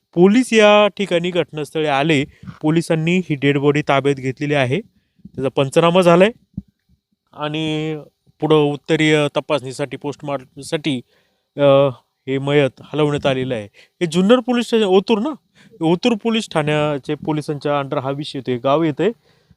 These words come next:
आता चला आपण जाऊया आतमध्ये, ही घटना का घडली, कशी घडली आणि या साधना यांचा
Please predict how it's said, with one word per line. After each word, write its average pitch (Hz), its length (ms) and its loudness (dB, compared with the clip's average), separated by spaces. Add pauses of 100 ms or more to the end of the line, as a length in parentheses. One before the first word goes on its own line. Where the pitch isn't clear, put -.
(120)
आता 151 200 0
चला 165 220 2
आपण 160 260 -2
जाऊया 185 360 4
आतमध्ये, 180 340 -6
ही 180 60 -4
घटना 160 280 0
का 165 260 0
घडली, 170 300 -4
कशी 180 240 -8
घडली 170 340 -2 (360)
आणि 139 160 0
या 151 160 4
साधना 147 640 2
यांचा 147 360 0